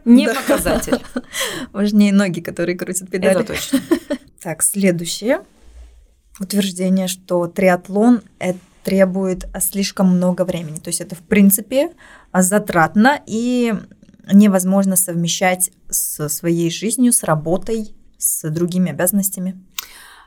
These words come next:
Speaker 1: Но, а, тут так, я бы разделила ответ на, м, два таких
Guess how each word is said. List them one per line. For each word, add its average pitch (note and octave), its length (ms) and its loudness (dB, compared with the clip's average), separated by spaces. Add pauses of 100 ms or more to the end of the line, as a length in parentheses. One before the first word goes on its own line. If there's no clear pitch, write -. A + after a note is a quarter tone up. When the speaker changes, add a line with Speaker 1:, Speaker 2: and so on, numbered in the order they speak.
Speaker 1:
Но, A3+ 380 6
а, F#3 240 2
тут A3+ 300 -4
так, D#3+ 280 0
я D#3+ 220 -2
бы D#3+ 100 -4
разделила E3+ 500 4
ответ F#3+ 280 0
на, D3 340 -4
м, C#3+ 840 -10
два D3 240 -6
таких - 460 -16